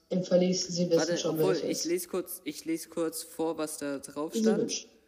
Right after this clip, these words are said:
Speaker 2: Okay, ich lese kurz
Speaker 1: Nee,
Speaker 2: vor.
Speaker 1: nicht, ich, ich weiß ja, wer ich bin. Ich hab's ja grad offen.
Speaker 2: Ja, nee, aber ich lese kurz vor, was auf dem Brief stand. "Top
Speaker 1: Ach so.
Speaker 2: Secret. Der Head", was? Warte.
Speaker 1: <laughs>
Speaker 2: Der,
Speaker 1: Also,
Speaker 2: der,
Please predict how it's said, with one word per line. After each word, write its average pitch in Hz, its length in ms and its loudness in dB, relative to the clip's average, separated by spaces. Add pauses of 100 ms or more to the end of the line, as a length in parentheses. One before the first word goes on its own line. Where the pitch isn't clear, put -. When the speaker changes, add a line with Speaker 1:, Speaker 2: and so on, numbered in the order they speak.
(260)
Speaker 2:
Okay, 196 460 -4
ich - 320 -12
lese 156 260 -6
kurz 160 160 -6
Speaker 1:
Nee, 214 100 10
Speaker 2:
vor. 208 60 10
Speaker 1:
nicht, 226 220 8
ich, 196 180 4
ich - 240 2
weiß 254 180 8
ja, 185 100 8
wer 165 60 8
ich - 120 -4
bin. 170 240 0 (160)
Ich - 100 -2
hab's 220 160 2
ja 185 80 8
grad 180 220 6
offen. 196 180 4
Speaker 2:
Ja, 175 80 2
nee, 196 180 2
aber 175 180 0
ich 170 100 -4
lese 185 220 -2
kurz 185 160 -2
vor, 165 180 -4
was 175 160 -4
auf 147 140 -6
dem 156 140 -10
Brief 180 220 -6
stand. 120 340 -4 (1000)
"Top 240 260 2
Speaker 1:
Ach - 120 -6
so. 277 100 8
Speaker 2:
Secret. 185 680 6 (720)
Der 143 320 0
Head", 180 560 -6 (100)
was? - 460 -14 (420)
Warte. 147 240 -8 (1800)
Speaker 1:
<laughs> - 800 6
Speaker 2:
Der, 170 280 8
Speaker 1:
Also, 202 480 4
Speaker 2:
der, 190 420 4